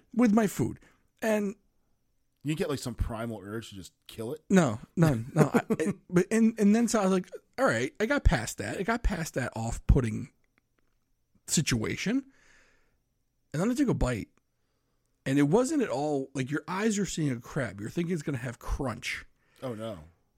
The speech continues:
Speaker 1: It is super soft.
Speaker 2: Yeah. The only, you get a little bit of resistance when you first bite, shoot, bite through that soft shell.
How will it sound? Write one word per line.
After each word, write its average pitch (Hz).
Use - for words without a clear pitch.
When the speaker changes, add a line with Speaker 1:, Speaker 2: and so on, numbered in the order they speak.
Speaker 1:
It 214
is 240
super 254
soft. 202
Speaker 2:
Yeah. 110
The 123
only, 160
you 160
get 147
a 127
little 139
bit 196
of 202
resistance 147
when 123
you 113
first 131
bite, 113
shoot, 123
bite 113
through 123
that 110
soft 110
shell. 71